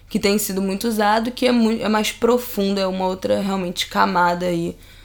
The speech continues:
da intolerância religiosa. E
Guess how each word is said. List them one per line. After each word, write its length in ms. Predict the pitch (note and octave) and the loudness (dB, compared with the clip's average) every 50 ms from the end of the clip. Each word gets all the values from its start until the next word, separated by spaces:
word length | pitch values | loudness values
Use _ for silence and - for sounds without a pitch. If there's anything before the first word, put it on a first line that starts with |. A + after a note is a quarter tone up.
| - - - | -20 -12 0
da 120 | - F#3 F#3 | 4 4 4
intolerância 600 | F#3 - G3 F#3 F#3 F3+ F3 F#3 F#3 - - F#3+ | 4 2 0 0 0 0 -2 -4 -6 -6 -6 -6
religiosa. 800 | F3+ F#3+ F#3+ F3 G#3 G3 F#3+ F3+ F#3+ G3 G3+ A3 G#3+ B3+ D4 - - - - - - - - - - - - - - - - - - - | -4 -4 -4 -2 0 0 2 2 4 2 2 0 0 -4 -6 -6 -10 -18 -20 -20 -20 -20 -20 -20 -20 -20 -20 -20 -20 -20 -20 -20 -16 -10
E 840 | - F#3+ G3+ G3+ G#3 G#3 G#3 G#3 G#3 G3+ G3+ G3 G3 G3 F#3+ G3 G3 | -6 -4 -4 -2 -2 0 0 -2 -2 -2 -2 -2 -2 -2 -4 -4 -6